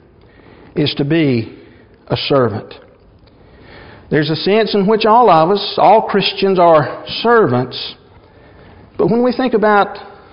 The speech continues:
these people who are in these positions, that's how we're to think about them. You know, really and truly, we need to get that into our own minds if we're serving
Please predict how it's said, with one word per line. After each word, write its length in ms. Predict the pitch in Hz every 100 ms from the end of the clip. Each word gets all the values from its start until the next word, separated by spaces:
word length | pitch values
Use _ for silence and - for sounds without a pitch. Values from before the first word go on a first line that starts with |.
| - 131
these 320 | 160 202 196 -
people 380 | - 185 151 139
who 260 | 135 170 160
are 260 | 139 123 - - -
in 200 | 156 151
these 300 | 151 185 180 -
positions, 600 | 185 175 175 - 135 120
that's 240 | 196 202
how 220 | 202 190
we're 140 | 175 175
to 60 |
think 240 | 180 190 170
about 180 | 131
them. 80 | 131
You 100 | 156
know, 380 | 180 196 - - - - - - - - _ _ _ _ - - - - - - -
really 260 | 151 240 208
and 100 | 151
truly, 280 | 196 240
we 140 | 202 175
need 140 | 175
to 60 | 165
get 220 | 185 185
that 220 | 190 190
into 200 | 185 170
our 140 | 156 151
own 220 | 185 185
minds 420 | 151 165 180 175 - -
if 160 | 160 175
we're 140 | 180
serving 520 | 170 - 185 107 107